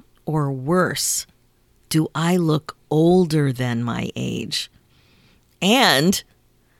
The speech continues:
the thing I noticed was I have shame that I even had this thought. You may recall that I have mentioned this kind of surprising realization to you before. I found another thought in this same category that was related,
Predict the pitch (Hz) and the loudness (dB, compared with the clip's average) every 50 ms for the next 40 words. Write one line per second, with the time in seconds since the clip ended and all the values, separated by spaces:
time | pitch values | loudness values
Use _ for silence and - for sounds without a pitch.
0 | _ _ - 180 185 - - 320 277 262 226 196 185 175 180 220 277 330 311 - | _ _ -2 -2 0 2 0 2 2 4 4 4 4 4 4 4 4 4 2 0
1 | - 185 160 156 143 139 160 - - - - 294 339 320 285 311 311 277 226 208 | 0 2 2 4 4 4 2 0 -2 -2 -2 0 0 0 -2 -2 -2 -2 -4 -4
2 | - - - - - - - - - - - 277 208 185 185 226 233 240 254 - | -2 0 2 2 2 2 2 0 0 0 0 2 2 4 4 4 4 4 2 2
3 | - 233 277 294 269 294 285 247 208 220 226 214 196 - 202 196 - - - 233 | 2 2 2 2 2 0 0 0 2 2 2 2 2 2 0 0 -2 -2 0 2
4 | 226 254 269 233 - - - - - _ _ _ _ _ _ _ _ _ _ _ | 4 4 4 4 2 0 -4 -8 -10 _ _ _ _ _ _ _ _ _ _ _
5 | _ _ 196 214 226 226 240 254 277 285 294 285 - - 202 196 175 160 139 123 | _ _ 2 4 6 6 6 6 6 4 2 0 0 0 2 2 4 4 2 0
6 | 131 - - 170 180 185 196 220 233 185 185 180 196 208 214 - 226 208 190 190 | -2 -2 0 2 2 4 4 2 2 2 2 2 4 2 2 0 0 0 0 0
7 | 175 - - 170 170 160 160 156 - - 131 - - - - 180 185 214 233 214 | -2 -2 -2 -2 0 0 0 0 -2 -2 -4 -4 -6 -6 -4 -2 2 2 2 2
8 | 208 233 214 202 190 190 190 185 180 165 151 147 143 - - 135 139 - - 135 | 2 0 0 2 2 2 2 0 0 2 2 2 0 0 0 -2 -2 -4 -4 -4
9 | 139 143 135 139 139 - - 135 120 104 - - - _ _ _ _ _ _ _ | -4 -4 -4 -6 -8 -6 -6 -6 -6 -6 -8 -10 -14 _ _ _ _ _ _ _
10 | _ - 185 - - 202 196 220 240 247 - 143 175 170 175 190 202 196 214 196 | _ -2 -2 0 0 0 0 0 0 0 2 2 2 2 4 2 2 2 2 0
11 | - - - 147 131 143 - - 151 147 147 147 147 143 - - - - 190 196 | 0 -2 -4 -4 -4 -4 -4 -2 -2 -2 0 -2 -2 -4 -4 -6 -4 -2 -2 0
12 | 196 202 214 208 - - 175 170 165 165 165 135 139 139 135 123 123 123 143 - | 0 0 0 -2 -4 -4 -4 -4 -4 -4 -4 -4 -6 -6 -6 -6 -6 -6 -8 -8
13 | - - 135 - - 151 147 147 151 147 139 135 131 - | -6 -6 -6 -6 -4 -4 -2 0 -2 -2 -2 -4 -6 -10